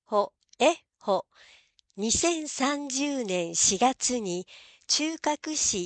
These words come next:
移行を目指してるって伝えなきゃ。えっほ、えっほ、えっほ、えっほ。トコロンが荒畑富士の前を走っ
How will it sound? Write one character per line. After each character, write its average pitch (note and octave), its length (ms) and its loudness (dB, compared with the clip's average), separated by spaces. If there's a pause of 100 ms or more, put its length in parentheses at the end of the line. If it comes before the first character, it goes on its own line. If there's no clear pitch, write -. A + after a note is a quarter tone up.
(120)
移 F3+ 60 -10
行 C4+ 380 0
を A#3 40 0
目 G#3 120 -4
指 C#4+ 260 0
し - 160 0
て A3+ 160 0
る F#3 100 -6
っ F3 60 -6 (180)
て E3 180 -4 (200)
伝 D4 260 4
え D4 60 -4
な C#4+ 180 0
き - 160 0
ゃ。 F3+ 140 2 (680)
え B3 180 4
っ C#4 40 -8 (220)
ほ、 G3 280 2 (240)
え B3 160 6
っ - 20 -2 (240)
ほ、 G3 240 -2 (280)
え C4 160 4
っ - 20 -8 (260)
ほ、 F3+ 260 -2 (260)
え B3+ 160 2
っ - 20 -2 (240)
ほ。 - 240 -2 (540)
ト D#4+ 140 -4
コ D4+ 200 0
ロ A3 220 2
ン F#3 140 -6
が F3 260 0 (220)
荒 A#3+ 320 6
畑 D4+ 440 -2
富 B3+ 120 -8
士 G#3 180 0
の F3+ 180 -2
前 G3+ 380 2
を D3+ 180 0
走 - 420 -4
っ D#4 40 -10